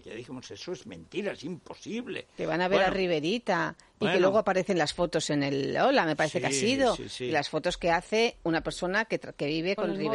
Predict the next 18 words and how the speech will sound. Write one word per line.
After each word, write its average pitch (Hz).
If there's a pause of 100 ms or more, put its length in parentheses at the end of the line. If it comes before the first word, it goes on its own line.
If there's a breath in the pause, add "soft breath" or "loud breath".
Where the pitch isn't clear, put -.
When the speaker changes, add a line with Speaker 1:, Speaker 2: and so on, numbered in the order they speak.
Speaker 2:
Riverita, 208
Speaker 1:
Y -
tienen 208
Speaker 2:
con 175
el 175
Speaker 1:
teoría 175 (120)
que 226
Speaker 2:
móvil. 233
Speaker 1:
acudir 180
este 156
viernes 160
que 156
viene 170
para 135
rematar 123
la 135
sección. 131
Speaker 3:
Eh, 220